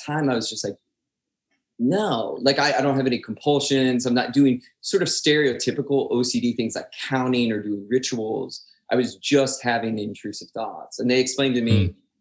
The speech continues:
Speaker 1: you know, there's a form of O C D called big O O C D where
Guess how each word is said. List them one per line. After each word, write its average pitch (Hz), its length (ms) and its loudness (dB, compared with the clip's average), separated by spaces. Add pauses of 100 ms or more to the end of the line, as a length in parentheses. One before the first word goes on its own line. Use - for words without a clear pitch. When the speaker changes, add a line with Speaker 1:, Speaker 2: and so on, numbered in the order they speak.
Speaker 1:
you 113 100 -6
know, 113 80 -2
there's 113 160 -4
a 107 60 -8
form 117 240 -4
of - 120 -8
O 113 120 -2
C 107 220 -6
D 107 80 -10
called 92 320 -6
big 110 240 -4
O 127 240 0
O 107 160 -4
C 104 220 -8
D 101 340 -10
where 104 400 -8